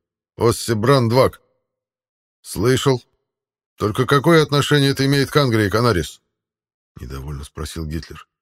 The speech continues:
«Вы же просили моей аудиенции для доклада по английскому вопросу». «Эта организация», терпеливо продолжил тот, «что-то вроде национал-социалистов Южной Африки. Она была запрещена с началом войны,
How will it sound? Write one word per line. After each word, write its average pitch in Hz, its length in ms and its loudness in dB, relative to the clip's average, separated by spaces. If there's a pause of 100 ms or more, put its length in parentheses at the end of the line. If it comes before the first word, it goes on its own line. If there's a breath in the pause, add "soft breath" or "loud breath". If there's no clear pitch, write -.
(400)
«Вы 113 140 2
же 123 120 4
просили 143 460 2
моей 135 320 4
аудиенции 135 540 0
для 131 140 2
доклада 135 380 2
по 127 140 2
английскому 127 440 0
вопросу». 120 520 2 (1200)
«Эта 82 300 0
организация», 107 760 0 (500)
терпеливо 78 460 -12
продолжил 80 500 -10
тот, 76 260 -10 (520)
«что-то - 520 -2
вроде 120 340 2
национал-социалистов 117 1160 0
Южной 104 360 0
Африки. 85 440 -2 (600)
Она 90 220 0
была 117 240 4
запрещена 117 580 2
с - 80 -6
началом 104 420 0
войны, 107 400 2